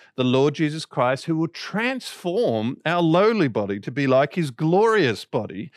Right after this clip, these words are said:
by the power that enables him even to subject all things to himself." Now, we're actually gonna see this in greater detail next week as we look at the last part of chapter fifteen. But see what it says there. It's,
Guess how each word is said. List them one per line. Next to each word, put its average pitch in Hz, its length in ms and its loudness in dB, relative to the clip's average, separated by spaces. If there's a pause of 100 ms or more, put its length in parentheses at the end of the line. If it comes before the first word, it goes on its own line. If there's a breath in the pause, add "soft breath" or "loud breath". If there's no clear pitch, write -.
(260 loud breath)
by 156 140 4
the 151 100 2
power 160 320 0
that 147 160 0
enables 143 480 -2
him 131 180 -4
even 135 260 -2
to 131 120 -8
subject 123 460 -6
all 123 200 -2
things 110 340 -8
to 117 180 -8
himself." - 680 -12 (840 soft breath)
Now, 120 120 0
we're 123 80 2
actually 131 200 -4
gonna 110 160 -4
see - 160 -4
this 98 180 -6
in 117 80 -8
greater 113 300 0
detail 120 460 -2
next 123 320 -4
week - 220 -14
as 107 120 -18
we 107 100 -8
look 113 160 -6
at 95 80 -12
the 101 80 -4
last 123 400 0
part 92 240 -6
of 98 140 -14
chapter - 280 -6
fifteen. 98 580 -8 (460 loud breath)
But 160 120 -4
see 240 180 -4
what 202 140 -2
it 139 60 -4
says 120 320 -6
there. 101 200 -2
It's, 107 260 -8